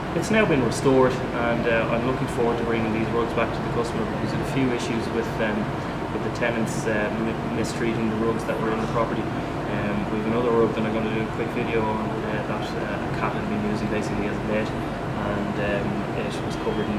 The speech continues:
urine as well, and that took, uh, that took a, a long drawn out process in order to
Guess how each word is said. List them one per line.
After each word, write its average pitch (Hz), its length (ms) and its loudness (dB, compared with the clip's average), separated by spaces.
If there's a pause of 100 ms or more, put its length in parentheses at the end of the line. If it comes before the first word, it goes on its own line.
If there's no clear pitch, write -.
urine 107 240 2
as 104 140 0
well, 110 240 2 (400)
and 107 140 0
that 110 200 0
took, 113 260 2 (360)
uh, 101 80 -2
that - 420 -2
took 120 220 -4
a, 101 80 -2
a - 400 -4
long - 240 0
drawn - 180 -2
out - 180 -2
process - 360 -2
in 214 100 -2
order 214 160 -2
to - 160 -4